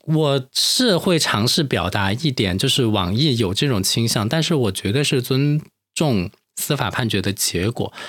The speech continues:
而且我更多的是在说我自己的一个表达的问题，所以这个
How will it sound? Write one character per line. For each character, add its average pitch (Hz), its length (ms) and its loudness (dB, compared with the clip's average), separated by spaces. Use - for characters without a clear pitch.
而 147 100 0
且 - 100 2
我 123 160 0
更 147 300 2
多 117 200 2
的 110 160 0
是 107 280 0
在 98 240 -2
说 117 340 0
我 90 180 -2
自 156 380 -2
己 101 420 -4
的 90 220 -4
一 92 120 -4
个 110 140 -2
表 87 280 -4
达 90 160 -4
的 104 100 0
问 127 180 0
题， 101 220 -2
所 131 160 -2
以 135 80 2
这 185 160 0
个 147 220 0